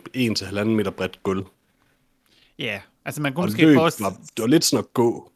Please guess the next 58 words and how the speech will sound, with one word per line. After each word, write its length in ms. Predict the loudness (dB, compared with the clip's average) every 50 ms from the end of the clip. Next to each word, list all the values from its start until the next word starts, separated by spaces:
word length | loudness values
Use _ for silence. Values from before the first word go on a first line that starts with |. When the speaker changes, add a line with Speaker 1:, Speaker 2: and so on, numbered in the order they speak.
| _ -20
Speaker 1:
nærmest. 540 | -20 -18 -14 -12 -10 -8 -8 -6 -4 -2 -2 -2
Speaker 2:
<laughs> 60 | -2
Speaker 1:
Men, 120 | -2 -4 -4
Speaker 2:
Ja. 60 | -4 -6 -8
Speaker 1:
øh, 60 | -10 -14 -16 -14 -10 -8
men 80 | -6
det 80 | 0 4
så 80 | 6
Speaker 2:
Man 80 | 6 6
Speaker 1:
farligt 260 | 6 2 0 0 -2 -6
Speaker 2:
kunne, 120 | -8 -10 -12 -12
Speaker 1:
ud. 80 | -16 -16
Speaker 2:
man 160 | -14 -12 -12 -8
kunne 180 | -4 -4 -4
måske 240 | -4 -4 -4 -6 -6
forestille 420 | -4 -4 -4 -4 -4 -8 -12 -12
sig, 120 | -8 -8 -8
at 100 | -8 -8
de 60 | -10
havde 200 | -10 -8 -8 -8
lavet 200 | -8 -8 -8 -8
dem 180 | -10 -12 -14 -14 _ _ _ _ _ _ _ _ _ _ _ _ _ _ _ _ _ _ _ _ _ _ _ _ _ _ _
knap 240 | -6 -2 -2 -2 -2
så 100 | -2 -6
brede, 480 | -6 -4 -4 -2 -2 -2 -2 -2 -4 -8 _ _ _ _ _ -8
eftersom 340 | -8 -8 -6 -6 -6 -6 -6
hun 120 | -6 -6
har 80 | -6 -6
en 60 | -4
wire 300 | -2 -2 0 0 0 -2
på, 200 | -2 -4 -8 -10
så 100 | -10 -12 -14
de 40 | -14
måske 220 | -12 -10 -10 -10
kunne 140 | -10 -12 -14
få 140 | -12 -12 -10
det 80 | -10
til 80 | -8 -10
at 60 | -10
se 80 | -8 -10
lidt 120 | -10 -8
mere 120 | -6 -8 -8
spændende 340 | -8 -6 -8 -6 -6 -6 -8
ud 80 | -10
i 40 | -10
filmen. 480 | -6 -4 -4 -4 -4 -6 -12 -14 -16 _ _ _ _ _ _ -14
Men, 220 | -12 -10 -8 -8
øh, 160 | -6 -8 -8 -8 -6
det 80 | -4 -4
har 80 | -4
simpelthen 240 | -4 -6 -8 -8 -6
ikke 140 | -6 -6 -6
været, 300 | -6 -8 -8 -8 -10 -8
det 60 | -6
har 60 | -6
ikke 120 | -4 -2 -2
været 120 | -2 0
målet 420 | 2 2 0 0 0 -2 -4 -6